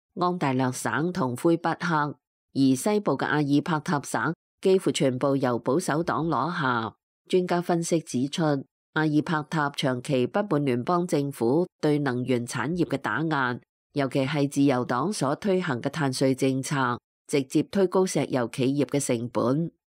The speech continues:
二零二四年，該省能源產業利潤較二零二零年下降咗百分之十五。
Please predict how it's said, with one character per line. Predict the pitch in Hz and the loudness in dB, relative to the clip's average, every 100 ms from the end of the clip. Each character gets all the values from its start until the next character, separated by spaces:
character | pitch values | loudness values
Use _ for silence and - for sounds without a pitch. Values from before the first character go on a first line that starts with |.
| _ | _
二 | 156 | 0
零 | 147 131 | 2 0
二 | 127 143 | 0 0
四 | - 156 | 2 2
年， | 151 135 127 - _ _ | 2 2 0 -4 _ _
該 | 190 196 | 0 0
省 | 196 131 170 | 0 -2 -2
能 | 160 131 | -2 0
源 | 123 120 | 0 -2
產 | 139 131 | -4 -4
業 | 190 180 | 0 0
利 | 143 139 131 | 2 0 2
潤 | 135 131 127 - | 0 0 -2 -2
較 | 147 151 | 0 0
二 | |
零 | 139 135 127 123 | 2 2 2 -2
二 | 117 139 | 0 0
零 | 131 123 | 0 0
年 | 123 117 | 0 0
下 | 151 135 | -2 -4
降 | 127 147 143 | -2 -2 -2
咗 | 120 139 | 0 -2
百 | 180 147 | -2 -4
分 | 147 120 | -2 -2
之 | 170 | -2
十 | 170 | -2
五。 | 131 - 123 123 131 | -4 -4 -2 0 0